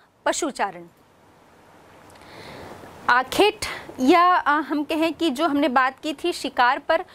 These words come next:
जो, अ, समूह या मानव समुदाय जो है वो पहले, अ,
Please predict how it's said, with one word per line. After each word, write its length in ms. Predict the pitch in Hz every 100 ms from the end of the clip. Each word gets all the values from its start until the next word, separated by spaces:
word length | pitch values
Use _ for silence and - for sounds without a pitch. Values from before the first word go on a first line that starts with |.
| - - -
जो, 200 | 254 285
अ, 360 | 339 330 - 269
समूह 480 | - 330 269 330 403
या 180 | 311 330
मानव 360 | 269 247 254 302
समुदाय 580 | - 254 247 254 277
जो 120 | 302 330
है 280 | 311 311 - - - 240
वो 120 | 339
पहले, 520 | - 311 320 339
अ, 80 | 349